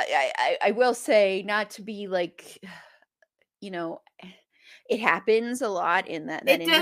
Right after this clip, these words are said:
Speaker 1: industry
Speaker 2: happen,
Speaker 1: happens,
Speaker 2: but
Speaker 1: and I
Speaker 2: it
Speaker 1: think
Speaker 2: just,
Speaker 1: sometimes
Speaker 2: it
Speaker 1: it
Speaker 2: cracks
Speaker 1: happens
Speaker 2: me
Speaker 1: where
Speaker 2: up.
Speaker 1: they feel the pressure to do that.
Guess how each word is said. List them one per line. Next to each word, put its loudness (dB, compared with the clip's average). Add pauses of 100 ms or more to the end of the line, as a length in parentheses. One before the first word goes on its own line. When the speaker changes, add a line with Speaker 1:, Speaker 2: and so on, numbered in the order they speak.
Speaker 1:
industry 4
Speaker 2:
happen, 8
Speaker 1:
happens, 4
Speaker 2:
but 2
Speaker 1:
and 6
I 8
Speaker 2:
it -2
Speaker 1:
think 0
Speaker 2:
just, -2
Speaker 1:
sometimes 0
Speaker 2:
it 0
Speaker 1:
it -4
Speaker 2:
cracks 2
Speaker 1:
happens 2
Speaker 2:
me -2
Speaker 1:
where 2
Speaker 2:
up. 0
Speaker 1:
they 4
feel -4
the -4
pressure -6
to -14
do -10
that. -6